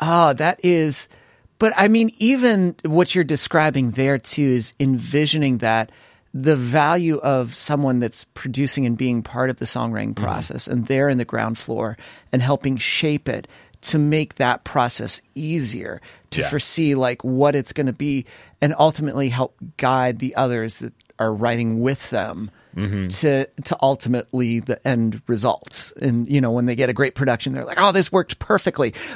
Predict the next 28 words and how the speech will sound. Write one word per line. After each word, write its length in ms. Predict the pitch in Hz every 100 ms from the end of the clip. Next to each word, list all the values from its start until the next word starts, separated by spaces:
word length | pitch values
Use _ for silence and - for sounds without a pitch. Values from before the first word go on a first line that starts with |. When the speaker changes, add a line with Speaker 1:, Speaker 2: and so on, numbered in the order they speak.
| -
Speaker 1:
Well, 100 | 160
it's 120 | -
because 520 | 180 - 185 190 139
at 180 | - -
the 80 | 143
very 260 | 131 156
forefront, 560 | 139 - 165 156 143 127
at 80 | 135
the 60 |
beginning, 760 | 127 120 131 156 170 117 95 - - _ _ _
while 180 | - 139
you 160 | 139 139
were 140 | 135
writing, 480 | 117 135 147 131 123
you 160 | 131 123
were 100 | 110
thinking 480 | - 151 139 127
about 360 | 110 85 87 -
that. 280 | 107 87 - _ - - -
Speaker 2:
Exactly. 340 | 104 92 101
Speaker 1:
A 60 | 175
lot 80 |
of 80 | 208
people 320 | 208 202 214
don't 320 | 156 170 185 -
always 420 | 156 165 151 135 -
do 220 | - 240
that. 320 | 190 85 65